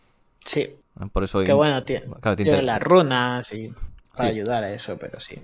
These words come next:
Speaker 2: Si no te, te, claro, lo que, lo que te interesa sobre todo es que llegar al objetivo, plantarte y decir, "Venga,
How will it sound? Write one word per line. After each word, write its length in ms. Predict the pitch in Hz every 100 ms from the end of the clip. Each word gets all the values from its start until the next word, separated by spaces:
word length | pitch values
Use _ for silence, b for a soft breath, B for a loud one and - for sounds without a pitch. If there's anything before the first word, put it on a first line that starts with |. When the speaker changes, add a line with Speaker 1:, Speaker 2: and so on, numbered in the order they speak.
| -
Speaker 2:
Si 100 | -
no 100 | 101 104
te, 120 | 110
te, 240 | 107 104
claro, 220 | - 110
lo 20 | 92
que, 80 |
lo 140 | 92 98
que 80 | 95
te 60 |
interesa 340 | 98 101 107 110
sobre 220 | 107 104
todo 180 | 113 120
es 60 |
que 100 | -
llegar 240 | 82 98 104
al 80 |
objetivo, 500 | 104 113 - 120 127
plantarte 640 | 127 101 98 95 110 117 123
y 40 |
decir, 260 | 107 101 95
"Venga, 360 | 107 87 80